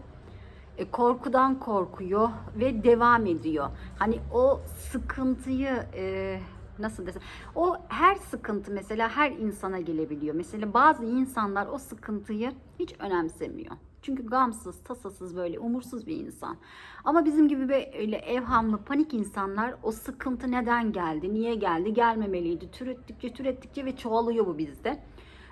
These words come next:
E, ne oluyor? Gitmiyor bir şekilde. Yani, e, hani o gamsız insanın yaşadığı sıkıntıyla hani devamlı böyle evhamlı, panik içerisinde olan, e, aynı sıkıntı, dozu aynı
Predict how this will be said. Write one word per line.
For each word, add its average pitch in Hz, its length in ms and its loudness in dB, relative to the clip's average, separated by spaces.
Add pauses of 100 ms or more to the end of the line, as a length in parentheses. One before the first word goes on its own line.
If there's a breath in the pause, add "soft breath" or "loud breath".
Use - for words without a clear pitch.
E, 226 140 4
ne 285 60 8
oluyor? 320 300 8
Gitmiyor 214 560 2 (240)
bir 165 100 -4
şekilde. 151 380 -4
Yani, 156 320 4 (520 loud breath)
e, 156 260 -6 (140)
hani 226 240 -2 (120)
o 220 160 2
gamsız 247 540 2
insanın 202 640 -4
yaşadığı 262 480 -2
sıkıntıyla 202 1040 -2 (360)
hani 180 200 -4 (400)
devamlı 226 420 2
böyle 180 160 -2
evhamlı, 202 500 -2
panik 247 320 -4
içerisinde 185 500 0
olan, 170 340 0 (500 loud breath)
e, 175 340 2 (320)
aynı 302 320 8
sıkıntı, - 680 -6
dozu 214 360 6
aynı 254 500 6